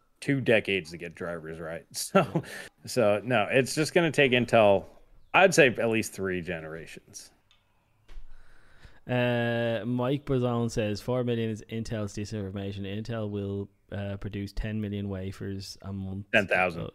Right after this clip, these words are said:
Speaker 2: ten thousand, sorry, ten K wafers a month of G P U. That is one point five unit, one point five million units a month at normalized area of three hundred fifty millimeter squared.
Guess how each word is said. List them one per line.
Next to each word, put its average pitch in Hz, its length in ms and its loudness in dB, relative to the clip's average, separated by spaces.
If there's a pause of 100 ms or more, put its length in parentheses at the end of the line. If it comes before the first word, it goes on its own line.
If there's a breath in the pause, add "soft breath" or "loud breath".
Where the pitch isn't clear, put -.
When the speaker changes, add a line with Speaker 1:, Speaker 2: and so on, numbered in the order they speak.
Speaker 2:
ten 123 220 -2
thousand, 110 200 -2
sorry, 117 140 0
ten 117 180 0
K 107 220 -2
wafers 101 340 -2
a 104 40 -2
month 95 360 -2 (140)
of 101 140 -6
G 98 180 -2
P 101 140 -2 (160)
U. 98 200 2 (360 loud breath)
That 117 160 2
is 110 160 2
one 110 220 4
point 110 220 0
five 101 300 2
unit, 104 400 0
one 113 180 0
point 113 160 2
five 104 160 2
million 104 280 2
units 104 320 0
a - 20 0
month 101 400 -2 (460 loud breath)
at 113 200 -2
normalized 110 720 2
area 98 520 -2 (340)
of 104 180 -4
three 107 300 -2
hundred 101 300 0
fifty 101 200 -4
millimeter 98 300 -2
squared. 82 560 -6